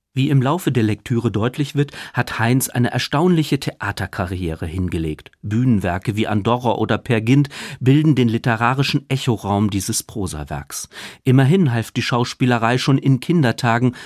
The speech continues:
den Alltag besser zu ertragen. So stellte Heinz die Anfälle seiner Mutter nach, um der Angst habhaft zu werden. Später wird er in seinen Rollen immer wieder das eigene Leben durchspielen,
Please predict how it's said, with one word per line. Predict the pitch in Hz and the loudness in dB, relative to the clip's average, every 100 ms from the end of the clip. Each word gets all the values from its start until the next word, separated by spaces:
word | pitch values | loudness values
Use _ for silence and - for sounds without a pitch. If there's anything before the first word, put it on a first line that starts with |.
| - - | -10 0
den | 123 123 | 0 0
Alltag | 113 113 - 107 - | -2 -2 -4 -8 -6
besser | 92 - 95 | -6 -4 -6
zu | - | -6
ertragen. | 123 - - 82 80 73 _ | -8 -6 -6 -4 -6 -12 _
So | 101 | -10
stellte | 87 110 120 104 | -6 -4 -4 -2
Heinz | 107 135 147 - - - | 0 2 0 -6 -16 -6
die | 127 - | -4 0
Anfälle | 160 190 170 151 | 0 0 0 2
seiner | 127 135 135 | 2 4 4
Mutter | 135 - 92 | 2 0 -4
nach, | 87 78 80 - _ | -2 -4 -6 -14 _
um | 110 101 | -4 -2
der | 95 - | -2 -2
Angst | 110 135 - - _ | -2 -2 -4 -16 _
habhaft | 139 175 - 85 - - | -6 -6 -8 -12 -12 -10
zu | 87 | -6
werden. | 80 80 80 80 - - - - | -6 -6 -6 -8 -12 -20 -16 -10
Später | - 127 135 160 | -2 -2 0 2
wird | 135 139 | 2 2
er | 131 | 2
in | 131 | 2
seinen | 120 120 120 | 2 2 2
Rollen | 113 127 131 | 2 2 2
immer | 135 139 120 | 2 2 0
wieder | 135 127 | -2 0
das | 113 - | 0 -2
eigene | - 127 139 131 | -2 0 2 2
Leben | 117 123 131 | 2 2 2
durchspielen, | 110 120 - - 135 131 | 2 0 -2 0 2 2